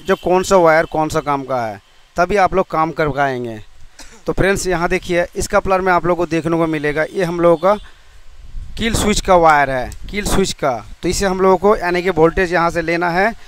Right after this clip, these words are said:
और वोल्टेज देना है, ठीक है। तो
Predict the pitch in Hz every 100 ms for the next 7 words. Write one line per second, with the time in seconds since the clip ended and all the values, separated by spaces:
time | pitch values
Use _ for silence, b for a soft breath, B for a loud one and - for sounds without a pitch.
0 | B B B - 165 165 156 170 175 143
1 | 160 151 127 113 104 190 220 254 - -
2 | _ _ _ _ _ -